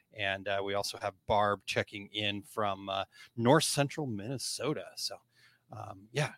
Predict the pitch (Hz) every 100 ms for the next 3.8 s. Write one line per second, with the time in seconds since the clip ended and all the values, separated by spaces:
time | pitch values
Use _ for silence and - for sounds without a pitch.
0 | - - 123 120 110 107 104 - 139 117
1 | 120 117 - 127 120 117 131 120 123 113
2 | 104 - - - - _ 139 151 143 110
3 | 98 98 110 120 151 - 143 117